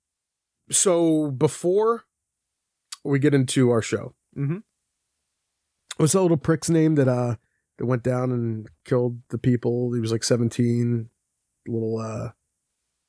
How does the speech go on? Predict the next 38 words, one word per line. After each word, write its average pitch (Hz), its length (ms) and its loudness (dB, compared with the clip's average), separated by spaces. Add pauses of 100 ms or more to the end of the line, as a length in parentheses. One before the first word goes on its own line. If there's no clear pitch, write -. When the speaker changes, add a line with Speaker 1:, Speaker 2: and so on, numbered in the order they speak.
(960)
Speaker 1:
the, 165 140 4
Speaker 2:
Oh. 117 200 0
Speaker 1:
the, 156 80 2 (240)
the 160 120 0
right-winger 143 640 0
kid. - 240 -12 (220)
Speaker 2:
Jacob 160 420 0
something? 196 480 -4 (240)
Speaker 1:
No, 127 200 -2
what? 170 260 -2 (280)
Speaker 2:
No. 95 300 -2 (100)
Speaker 1:
No, - 280 -4 (260)
I - 60 -4
don't - 180 -6
think - 120 -8
that's - 120 -8
his - 160 -8
name. - 220 -8 (1700)
Speaker 2:
Oh, 127 260 2
yeah. 110 260 -10
I, 139 180 -8
I 156 40 -2
can't 175 220 0
think 165 120 -2
of 156 40 -4
the 147 60 -6
kid's 147 200 -2
Speaker 1:
I'm 214 60 0
Speaker 2:
name. 208 40 -2
Speaker 1:
surprised 240 240 -2
you 233 60 -6
don't 220 100 0
have, 208 260 -2
uh, 165 560 0 (280)
any 156 180 0
info 135 380 0
about 107 300 -8
him. 110 280 -10